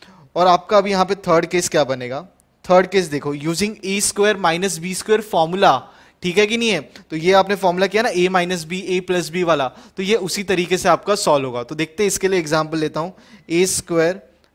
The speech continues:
माइनस ट्वेंटी फ़ाइव। अब आपको इसके लिए क्या, ये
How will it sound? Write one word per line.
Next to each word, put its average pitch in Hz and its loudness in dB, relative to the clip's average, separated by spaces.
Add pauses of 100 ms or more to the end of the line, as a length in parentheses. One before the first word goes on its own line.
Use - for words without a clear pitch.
माइनस 143 -4
ट्वेंटी 135 -10
फ़ाइव। - -16 (520)
अब 185 0
आपको 190 2
इसके 196 -2
लिए 196 0
क्या, 185 0
ये 185 0